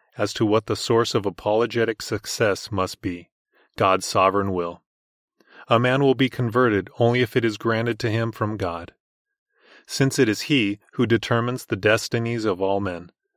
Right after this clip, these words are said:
Ephesians chapter one, verses one through eleven. He it is who also determines whether our apologetic witness will be fruitful or not.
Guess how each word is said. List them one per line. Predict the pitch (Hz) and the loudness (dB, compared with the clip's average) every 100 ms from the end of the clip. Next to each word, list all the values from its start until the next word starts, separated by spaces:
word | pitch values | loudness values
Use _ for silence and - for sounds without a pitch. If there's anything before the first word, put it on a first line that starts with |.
| - | -8
Ephesians | 110 110 104 113 110 | -2 0 0 -2 -6
chapter | - 107 101 113 | -2 -2 0 0
one, | 101 101 101 110 | 2 0 -4 -8
verses | - 98 - 92 | -4 -4 -4 -6
one | 101 95 101 | -4 -4 -2
through | 101 104 | -2 0
eleven. | 107 90 90 87 _ _ _ _ _ _ _ _ _ _ | 0 0 -4 -14 _ _ _ _ _ _ _ _ _ _
He | - 156 151 | -2 6 6
it | |
is | 113 104 - - _ _ | 6 4 0 -16 _ _
who | 127 117 | 0 2
also | 113 - 139 | 2 2 2
determines | 120 - 123 117 110 - | 0 0 -2 -2 -4 2
whether | 107 117 120 | 2 4 2
our | 110 107 | 4 4
apologetic | 95 - 110 123 123 120 113 | 2 2 2 2 2 0 2
witness | 123 123 98 95 - | 0 0 -4 -8 -2
will | 113 | 0
be | 104 101 | 0 -2
fruitful | - 117 113 113 101 | 0 0 2 0 0
or | 104 | 0
not. | 95 90 | -4 -8